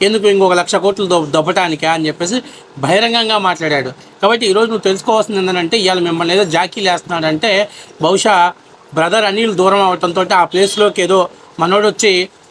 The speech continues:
ఒక కొంత తన తండ్రి ద్వారా నష్టపోయినటువంటి దాన్ని రికవరీ చేసుకోవాలని ప్లాన్ చేస్తున్నాడు. కాబట్టి ఇక్కడ చిన్న విషయం నువ్వు గుర్తుపెట్టుకోవాల్సింది ఏంటంటే, కేఏ పాల్ మాట్లాడినా, జగన్మోహన్ రెడ్డి మాట్లాడినా పెద్దగా తేడా ఏం లేదు. కేఏ పాల్ ఎప్పుడు ఏ సబ్జెక్ట్ మాట్లా-, మాట్లాడతాడో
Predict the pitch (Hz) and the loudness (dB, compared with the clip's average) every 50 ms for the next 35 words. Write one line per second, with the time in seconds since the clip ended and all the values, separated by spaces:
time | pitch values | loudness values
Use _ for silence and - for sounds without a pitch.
0 | _ - 180 170 165 196 190 180 - 220 185 170 - - - 185 190 190 180 - | _ -4 -4 -2 0 0 -2 0 2 2 2 0 0 -4 -4 -4 -2 -2 -2 0
1 | 196 196 202 208 214 220 214 202 196 185 175 - - 214 196 208 202 196 196 190 | 0 0 0 2 2 2 2 2 0 0 -2 -2 -2 -2 0 0 0 0 0 0
2 | 185 190 185 175 180 175 175 180 170 165 156 196 214 220 214 208 196 196 - - | 0 0 0 0 0 0 0 0 -2 0 0 0 0 2 2 0 0 0 -2 -2
3 | 202 185 190 185 151 175 160 170 185 180 170 160 147 - - 151 147 143 139 139 | -4 -4 -4 -2 -2 0 0 0 0 0 0 -2 -2 -2 -4 -4 -2 -2 -2 -2
4 | 143 147 - - - - - - - 196 202 226 208 233 226 208 - 196 170 - | -2 -4 -6 -8 -14 -20 -20 -6 -2 0 0 0 0 0 -2 -2 -2 -4 -6 -4
5 | 180 175 202 208 196 - - 226 220 202 175 160 165 156 180 185 175 - - 175 | -2 -2 0 0 0 -2 -2 0 0 0 0 -2 -4 -4 -2 -4 -4 -2 -2 -2
6 | 170 156 - 160 156 156 156 156 143 - 226 254 240 - - - - - - - | -2 -4 -4 -4 -2 -2 -2 -2 -2 0 0 0 0 -2 -6 -10 -20 -20 -6 -2
7 | - 180 196 208 208 208 208 - 190 185 185 180 180 175 170 - - 160 160 156 | 0 0 2 2 0 0 0 2 2 2 2 0 0 -2 -2 -2 -2 -2 0 0
8 | 156 160 160 170 175 - - - - - 143 151 151 156 180 190 196 190 185 185 | 0 0 0 0 -2 -6 -10 -20 -18 -6 -4 -2 -2 -2 -2 -2 0 0 0 0
9 | 175 175 165 165 165 165 160 156 - 160 160 165 156 151 156 147 139 175 175 165 | 0 0 -2 0 0 0 -2 0 -2 -4 -4 -4 -4 -4 -4 -2 -2 -2 -2 0
10 | 170 156 147 - - 151 156 165 175 170 156 147 139 131 131 123 117 127 127 - | 0 0 0 0 0 0 0 0 0 0 0 0 -2 -2 -4 -4 -4 -6 -8 -10
11 | - - - - - 190 202 220 226 226 208 - 214 208 208 208 196 185 185 - | -14 -20 -20 -6 -2 0 0 2 0 0 0 2 2 2 2 2 0 0 -2 -2
12 | 226 208 202 180 190 190 - 202 180 160 196 196 - 202 190 185 180 170 - 185 | -2 0 2 2 2 2 0 -2 -2 -2 -2 -2 -2 -2 0 0 0 0 -2 -2
13 | 180 180 175 165 165 170 175 175 185 175 156 156 180 180 220 254 | -2 0 0 0 0 0 0 0 -2 -4 -2 -2 -2 0 0 -2